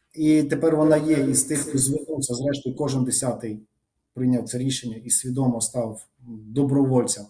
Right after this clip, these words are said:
Це мотивована людина. Вона служить, вона захищає свою батьківщину. Її насправді, ну, користь для батьківщини набагато вища в порівнянні, якщо людина не мотивована, і вона через якісь елементи примусу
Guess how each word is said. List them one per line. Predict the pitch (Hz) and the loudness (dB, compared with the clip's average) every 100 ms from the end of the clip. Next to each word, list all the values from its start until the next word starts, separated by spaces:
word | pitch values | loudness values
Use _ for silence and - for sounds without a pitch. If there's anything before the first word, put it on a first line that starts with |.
| _ - - | _ -20 -20
Це | - | -10
мотивована | 113 127 147 170 165 160 151 | -10 -6 -2 0 0 0 -4
людина. | 151 127 104 - _ _ _ _ | -2 -4 -4 -14 _ _ _ _
Вона | 104 127 | -4 2
служить, | 135 147 139 - 139 | 2 2 0 0 -8
вона | 110 | -10
захищає | 110 - - 143 - | -12 -10 -6 -6 -4
свою | 139 131 | -4 -4
батьківщину. | - 131 127 - 123 104 - - - - | -4 -8 -8 -6 -6 -8 -14 -20 -20 -14
Її | 104 131 160 | -4 0 2
насправді, | 139 123 139 143 139 127 120 - - | 2 2 2 2 2 0 -4 -8 -16
ну, | 117 - | -16 -14
користь | - 156 208 170 135 | 0 2 4 2 0
для | 123 | 0
батьківщини | 110 - 113 - 113 104 | -2 -6 -10 -8 -6 -6
набагато | 107 110 135 170 170 131 | -6 -8 -8 -6 -4 0
вища | 147 147 - 107 - - | 0 0 -6 -12 -18 -10
в | 135 131 | -10 -8
порівнянні, | 127 120 131 139 131 120 | -6 -2 0 2 2 0
якщо | 113 - 117 | -4 -10 -10
людина | 113 123 113 | -6 -4 0
не | 123 | 2
мотивована, | 131 127 123 143 160 135 113 | 2 2 0 2 4 2 0
і | |
вона | 110 117 | -4 -4
через | 123 120 117 | -4 -6 -10
якісь | 110 117 120 | -6 -6 -6
елементи | 113 120 107 110 - | -4 -6 -6 -12 -4
примусу | 139 151 139 - | 0 2 2 2